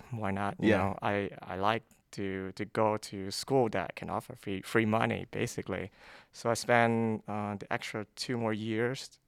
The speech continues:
Speaker 1: at U C I to finish up my, uh, bachelor degrees in biomedical engineering. And then during that time, I also start doing research, uh, undergraduate. And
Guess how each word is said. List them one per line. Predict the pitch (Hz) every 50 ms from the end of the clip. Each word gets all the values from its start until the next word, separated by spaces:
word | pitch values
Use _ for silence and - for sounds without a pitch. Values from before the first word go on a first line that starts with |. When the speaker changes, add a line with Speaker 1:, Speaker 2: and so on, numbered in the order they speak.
| -
Speaker 1:
at | 107 95 - -
U | 107
C | 104 - - - 101
I | 98 98 98 95
to | - -
finish | 95 - - 107 98 90 - -
up | 98 -
my, | - 101 92 90 90 90 87 90 87
uh, | - - 92 92 90 92 95 95
bachelor | 95 101 101 - - 98 92
degrees | 90 87 - - 101 95 92 92 120
in | 127 113 95 95 90 90 95 - _ - - - - _ _ -
biomedical | - 113 107 107 98 104 - 98
engineering. | 95 95 - 90 92 92 90 90 90 85 85 87 - _ - - - - _ _ _ _ -
And | 107 101 101
then | 101 95 98 98
during | 95 110 110 104 98
that | 95 101 120 -
time, | - - - 104 101 101
I | 98
also | 98 101 101 - - - 101 92
start | 92 - - - 98 90 90 90 90 - - _ _
doing | - 104 101 92 90
research, | 87 90 104 104 - - 92 85 87 85 - - - - 110
uh, | 98 92 92 92 95 -
undergraduate. | - 98 95 - 90 87 90 90 - 98 98 107 - - - - - - - - _ _ _ - 98
And | 95 98 98 98 101 98